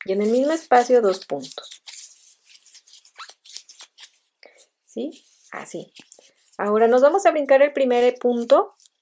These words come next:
En este no. Miren, encima de este no nos pasamos hasta acá. Y aquí vamos a tejer todos los puntos, un punto alto. En cada uno de los espacios hasta la próxima esquinita.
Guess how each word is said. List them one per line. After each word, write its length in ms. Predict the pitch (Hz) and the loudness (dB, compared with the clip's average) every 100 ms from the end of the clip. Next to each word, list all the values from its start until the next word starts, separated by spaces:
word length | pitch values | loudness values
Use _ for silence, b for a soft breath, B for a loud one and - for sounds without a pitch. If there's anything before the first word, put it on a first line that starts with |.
| _ _ _ | _ _ _
En 180 | 208 240 | 0 0
este 300 | 269 - 320 | 2 0 2
no. 320 | 262 226 - _ _ _ _ _ _ _ _ | 0 0 -12 _ _ _ _ _ _ _ _
Miren, 260 | - 180 175 | -12 -10 -8
encima 380 | 185 220 240 269 | -6 0 4 4
de 80 | |
este 200 | 262 262 | 4 4
no 260 | 254 311 403 | 2 2 2
nos 140 | 247 202 | 0 -2
pasamos 380 | 185 190 196 202 | -2 -2 -2 -4
hasta 220 | 156 - | -8 -10
acá. 180 | - - - - - - - - - - - - | -12 -14 -16 -20 -18 -20 -20 -20 -20 -20 -20 -16
Y 60 | - | -14
aquí 320 | - 233 269 | -8 -6 -2
vamos 240 | 262 240 | -2 -2
a 60 | 240 | -6
tejer 420 | 226 180 180 175 - | -6 -6 -6 -6 0
todos 520 | 247 277 285 285 285 | 4 6 6 4 2
los 220 | 247 - | -2 -4
puntos, 540 | 220 220 214 226 233 B B B B B - - | -6 -4 -2 -2 -4 B B B B B -20 -4
un 300 | 226 226 226 | 0 0 -2
punto 420 | 185 180 185 214 | -8 -6 -2 2
alto. 500 | 226 226 220 262 359 - - - - - - - - _ - - - - _ B B B B _ _ | 2 2 2 0 0 -6 -20 -20 -20 -20 -20 -20 -20 _ -20 -20 -20 -20 _ B B B B _ _
En 160 | - 190 | -12 -4
cada 280 | 226 285 339 | 0 2 0
uno 200 | 311 294 | 0 0
de 120 | 294 | 2
los 180 | 262 233 | 2 -2
espacios 480 | 208 - 220 262 269 | -4 -2 0 2 2
hasta 260 | 208 160 | 0 -2
la 160 | 160 156 | -4 -2
próxima 520 | 175 175 - 185 180 | 0 0 0 -6 -4
esquinita. 560 | 185 - 233 262 226 | -4 -4 -4 -2 -4